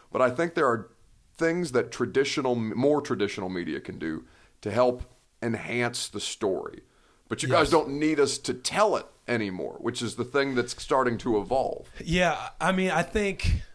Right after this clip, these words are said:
Speaker 2: I think you're right, and also I think there's more opportunity than what is being kind of seen right now with traditional media. I think, I,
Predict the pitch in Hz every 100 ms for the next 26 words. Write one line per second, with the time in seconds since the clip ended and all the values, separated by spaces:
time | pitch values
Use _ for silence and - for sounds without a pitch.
0 | - - 190 214 151 165 135 139 180 175
1 | 156 147 165 - 175 147 139 151 131 127
2 | 139 139 135 131 120 - 147 135 123 123
3 | 120 120 123 131 127 139 117 120 127 120
4 | 127 117 - - 131 123 113 113 110 110
5 | 110 113 - 123 120 120 113 117 113 107
6 | 123 120 147 127 - _ - - _ _
7 | _ _ - 139